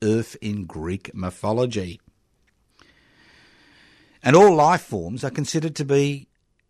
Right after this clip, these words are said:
in the Gaia c-, belief system, one single living planetary being called Gaia. Now, look, there are very many, uh,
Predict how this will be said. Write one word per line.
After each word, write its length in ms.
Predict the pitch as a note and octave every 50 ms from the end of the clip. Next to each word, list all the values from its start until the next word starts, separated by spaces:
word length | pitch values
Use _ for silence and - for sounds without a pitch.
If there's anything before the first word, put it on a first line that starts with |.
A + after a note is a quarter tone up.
| -
in 100 | B2+ B2
the 60 | B2 A2+
Gaia 320 | A2 B2+ B2+ C#3 C#3+ B2+ - -
c-, 100 | - - _ _ _ _ _ _ _ _ _ _ _ -
belief 320 | A2 G#2+ G2+ A2+ B2+ C3 -
system, 580 | - - F#2+ E2 - - - F2+ G2 A2+ G#2+ - _ _ _ _ _ _ _ _ _ _ -
one 440 | - G#2 A#2+ C3 C#3+ D#3 D#3+ E3 C3+
single 640 | - - - - - D3 C#3+ C#3+ B2+ B2+ C#3+ D3 A2+
living 540 | G#2+ G#2+ A2 B2 B2+ A#2+ B2 B2 C3 C#3+ - _ -
planetary 760 | - - B2 A#2+ A#2+ A#2+ A#2 - - - A#2+ A2 A2 A2+ A#2
being 560 | F#2+ E2+ E2+ F#2+ G2+ G2+ G2+ G2 G2 G2 G2 G2
called 360 | - - F#2+ F2+ F2 E2+ D#2+
Gaia. 380 | D#2+ D#2+ D#2 D2+ D2+ D#2 D#2+
Now, 180 | F#2+ G2+ G#2 G#2+
look, 200 | B2 A2+ - - _ _ _ _ _ _ _ _ _ _
there 160 | B2+ A#2+ A#2+
are 40 | A#2
very 300 | A#2 D3+ D#3+ C#3+ C3+ B2
many, 380 | A2+ A#2 A2 G#2+ G#2+ G#2+ G#2
uh, 320 | G#2 F2 E2+ E2 D#2+ D#2+